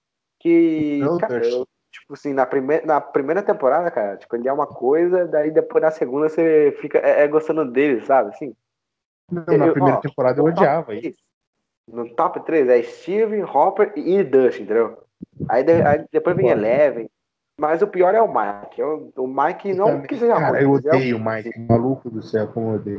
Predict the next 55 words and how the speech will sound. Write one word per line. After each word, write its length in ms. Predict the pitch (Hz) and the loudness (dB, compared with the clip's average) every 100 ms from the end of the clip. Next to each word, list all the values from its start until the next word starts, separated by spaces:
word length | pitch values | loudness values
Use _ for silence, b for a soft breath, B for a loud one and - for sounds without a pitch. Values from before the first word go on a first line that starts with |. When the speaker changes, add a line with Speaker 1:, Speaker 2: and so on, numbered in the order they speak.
| - | -8
Speaker 1:
Eu 140 | 123 117 | -8 -8
odeio 220 | 117 113 | -8 -10
o 180 | - 117 | -10 -12
Mike. 180 | 113 - _ _ _ _ _ | -12 -14 _ _ _ _ _
Tipo 200 | 240 233 | -8 -4
assim, 200 | 214 190 156 | -2 -2 2
eu 120 | 175 190 | 4 4
não 160 | 202 | 2
a-, 200 | 202 196 - | 2 2 2
eu 440 | 170 170 160 185 | 0 0 2 2
não 100 | 190 | 4
acho 240 | 190 190 | 0 0
ele 60 | 185 | -4
um 60 | 185 | 0
perso-, 260 | 196 180 | -2 -2
personagem 580 | 185 196 - 175 180 190 | -4 -4 -4 -4 -2 -2
ruim, 200 | 175 160 | -2 0
mas 160 | 131 127 | 0 -2
de, 200 | 147 139 | -4 -2
ma-, 200 | 139 131 | -4 -2
mas 200 | 151 151 | -4 -2
de 120 | 165 - | -6 -6
todos 360 | 156 190 196 180 | -2 0 0 0
ali 260 | 151 143 | 0 0
ele 120 | 170 190 | -2 -4
é 40 | |
o 60 | 190 | -6
pior, 320 | 202 170 127 - | -2 0 -2 -4
tá 80 | 104 | -6
ligado? 220 | 98 - _ _ _ | -6 -8 _ _ _
Tá, 280 | 117 123 110 | 2 2 2
Speaker 2:
É, 160 | 165 151 | 4 4
Speaker 1:
tá. 60 | 147 | 2
Speaker 2:
eu, 240 | 151 - | -2 -2
eu 80 | 160 | -2
acho 220 | 156 - | -2 -2
ele 80 | 175 | 0
uma 140 | 180 | 0
má 140 | 156 151 | 0 -4
pessoa, 500 | - 196 - 117 104 | -4 -10 -2 0 0
cara, 160 | 110 110 | -2 -4
uma 100 | 110 | -6
pessoa 260 | - 151 | -2 -2
ruim. 360 | 143 165 120 - _ _ | 0 -4 -6 -10 _ _
Na 80 | 156 | 0
Speaker 1:
O, 40 | 180 | 2
Speaker 2:
primeira 260 | 175 220 | 2 2
Speaker 1:
o 20 | 269 | 0
Will, 60 | 185 | 2
Speaker 2:
temporada 200 | 160 - | 2 2
eu 40 | |
Speaker 1:
né, 140 | 131 208 | 0 -4
cara? 120 | 107 | -4
Speaker 2:
gostava 280 | 175 175 - | -2 -2 -4
dele. 160 | 110 | -10